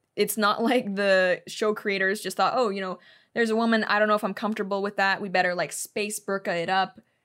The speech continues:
cover her face. Great, looks perfect. Let's go." That's not what happened. She, like any of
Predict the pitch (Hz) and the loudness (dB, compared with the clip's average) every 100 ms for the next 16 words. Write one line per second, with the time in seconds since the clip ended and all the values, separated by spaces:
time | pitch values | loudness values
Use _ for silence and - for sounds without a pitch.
0 | _ - 196 196 202 190 190 185 196 - | _ -6 -2 0 0 0 0 0 -2 -8
1 | _ 180 175 - 175 - _ - 165 160 | _ 2 2 2 -6 -6 _ -6 -6 -4
2 | 156 147 - 170 165 214 285 294 247 262 | -6 -6 0 0 2 0 0 2 2 0
3 | 190 170 156 165 - - 208 208 208 190 | -2 -2 -4 -8 -8 -8 -6 -6 -8 -6
4 | 180 165 165 175 180 190 180 | -4 -4 -4 -6 -2 -2 -2